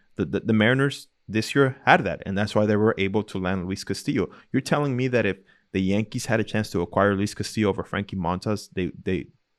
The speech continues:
they, I'm sure they would have, but they obviously didn't have those pieces to send over to Cincinnati. Again,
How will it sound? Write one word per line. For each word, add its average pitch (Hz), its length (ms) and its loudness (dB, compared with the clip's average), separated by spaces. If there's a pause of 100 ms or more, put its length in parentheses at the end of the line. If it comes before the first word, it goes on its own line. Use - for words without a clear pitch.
they, - 80 -12 (320)
I'm 113 160 0
sure - 180 4
they 127 140 6
would 143 180 4
have, - 240 -2 (340)
but 107 300 2
they 110 160 6
obviously 110 340 4
didn't 120 240 2
have 127 340 2
those 110 200 2
pieces 151 460 -2
to 117 80 -4
send 123 320 2
over 120 180 6
to 113 140 -8
Cincinnati. 123 680 -2
Again, 110 340 0